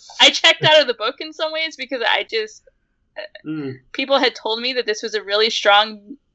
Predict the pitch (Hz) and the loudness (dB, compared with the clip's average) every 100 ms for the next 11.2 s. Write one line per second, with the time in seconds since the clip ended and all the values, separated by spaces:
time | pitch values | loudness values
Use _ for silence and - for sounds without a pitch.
0 | _ - - 202 226 233 - 202 190 - | _ -12 -2 2 2 2 -4 -6 -6 -4
1 | 208 190 - 190 - - 220 202 - - | -2 0 0 0 0 -2 0 -2 -4 -6
2 | - - - - - - - - _ - | -10 -6 -6 -6 -8 -4 -4 -4 _ -16
3 | - 139 131 127 - - - - - 240 | -8 -6 -6 -8 -14 -20 -20 -20 2 6
4 | 254 247 269 202 185 175 151 160 156 135 | 8 8 8 8 8 8 8 8 6 2
5 | - _ _ _ - 165 143 131 143 135 | -2 _ _ _ -6 -2 0 2 0 0
6 | - _ _ - 139 131 127 120 135 123 | -6 _ _ -6 -2 0 -2 -2 -4 2
7 | 131 131 120 143 123 117 - 117 113 113 | 4 4 2 -2 -2 -2 -4 -2 -2 -6
8 | 113 127 117 110 - 117 110 - 110 120 | -8 -4 -2 -4 -2 -2 -2 -2 -4 -2
9 | 147 214 226 - 160 143 151 143 143 135 | -2 0 -2 -2 -4 -2 -2 0 2 2
10 | - - - 127 117 - 127 131 180 - | -2 -8 -4 -4 -4 -6 -2 0 0 -2
11 | - | -10